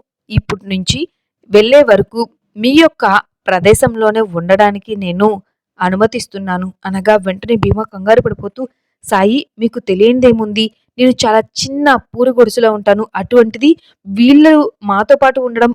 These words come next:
అనగా వెంటనే అలా సదాశివ్, "చూడు భీమా, నీవు ఉండడానికి ఒక చిన్న ప్రదేశం ఇస్తే చాలు. సాయి ఆదేశం అంటే ఆ భగవంతుని ఆదేశంతో సమానం.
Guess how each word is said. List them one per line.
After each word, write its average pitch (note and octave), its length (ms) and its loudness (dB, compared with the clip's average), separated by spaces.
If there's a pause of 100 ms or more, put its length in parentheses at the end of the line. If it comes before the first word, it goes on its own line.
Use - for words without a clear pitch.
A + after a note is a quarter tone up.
అనగా G#3+ 360 0 (380)
వెంటనే C4 480 4 (260)
అలా A3+ 180 0
సదాశివ్, A3+ 540 0 (400)
"చూడు A3 200 4
భీమా, G3 440 2 (360)
నీవు F#3+ 340 4
ఉండడానికి A3+ 760 2
ఒక - 120 -2
చిన్న A3+ 300 2
ప్రదేశం G#3+ 560 2
ఇస్తే A#3+ 200 -2
చాలు. G3+ 400 2 (400)
సాయి G3+ 400 2
ఆదేశం G#3 460 4
అంటే G3 340 2
ఆ G#3 100 4
భగవంతుని G3+ 600 2
ఆదేశంతో G#3 640 2
సమానం. A3 420 2